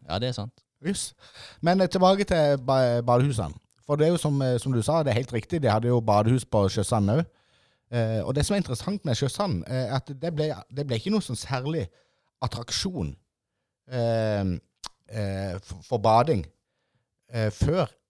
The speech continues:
Speaker 2: på tredvetallet, i nitten toogtredve. Og vet du hvorfor?
Speaker 1: Nei.
Speaker 2: For da ble den første landsleiren for guttespeidere arrangert i Mandal.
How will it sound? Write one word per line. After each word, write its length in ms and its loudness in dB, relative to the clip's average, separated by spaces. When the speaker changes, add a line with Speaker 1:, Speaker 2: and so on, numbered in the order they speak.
Speaker 2:
på 80 -2
tredvetallet, 540 -8
i 80 -10
nitten 240 -4
toogtredve. 560 -4
Og 120 2
vet 140 2
du 80 -2
hvorfor? 280 -4
Speaker 1:
Nei. 400 -8
Speaker 2:
For 120 -2
da 80 0
ble 160 -2
den 160 -2
første 720 -6
landsleiren 640 -4
for 120 -6
guttespeidere 560 -4
arrangert 540 -10
i 80 -20
Mandal. 300 -12